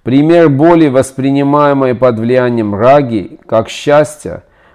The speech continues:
можно найти в Уджвала Ниламане четырнадцать сто двадцать семь. И приводится пример, этот стих. Лалита вместе с подругами издали увидела Шримати Радхику.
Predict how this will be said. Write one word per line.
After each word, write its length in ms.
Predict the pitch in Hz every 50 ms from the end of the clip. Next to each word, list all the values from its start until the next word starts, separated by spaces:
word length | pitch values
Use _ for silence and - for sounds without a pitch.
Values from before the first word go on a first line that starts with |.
| _ _
можно 420 | - 107 131 156 165 156 143 156 151
найти 540 | 143 143 139 139 117 - - 131 131 113 85
в 160 | 101 95 107
Уджвала 480 | 117 107 104 117 120 131 127 123 120
Ниламане 720 | 113 107 107 107 104 110 127 131 131 131 127 123 120 117 104
четырнадцать 840 | - - 110 101 - - 127 127 123 120 113 107 - - 107 92
сто 280 | - - _ 113 113 107
двадцать 520 | 92 92 101 101 104 98 - - 95 90
семь. 420 | - - - 82 85 - - - - _ _ _
И 40 | -
приводится 720 | 123 - 101 104 101 101 107 104 101 104 92 - - 98
пример, 540 | 90 - - 90 90 87 87 80 - - - _ _ _ _ _ _ _ _ _ _ _ _ _ _ _ _ _ _ _ _ _
этот 320 | - 92 90 92 92 87
стих. 380 | - - - - 80 82 - - _ _ _ _ _ _ _ _ _ _ _ -
Лалита 560 | 104 110 120 131 143 156 165 156 - 135 117
вместе 460 | 110 117 135 143 131 - - 120 113
с 80 | - -
подругами 840 | _ 107 104 101 95 117 139 147 139 120 117 98 92 87 87 95 - _ _ _ _ _ _ _ _ _ _ _ _
издали 640 | - 139 156 160 156 143 135 127 139 135 131 127 135
увидела 800 | 123 - 117 110 104 104 127 131 127 113 113 123 113 113 113 104
Шримати 760 | - - - 104 101 104 101 104 110 110 113 104 - - 113
Радхику. 720 | 107 107 110 110 107 - - - - _ - - -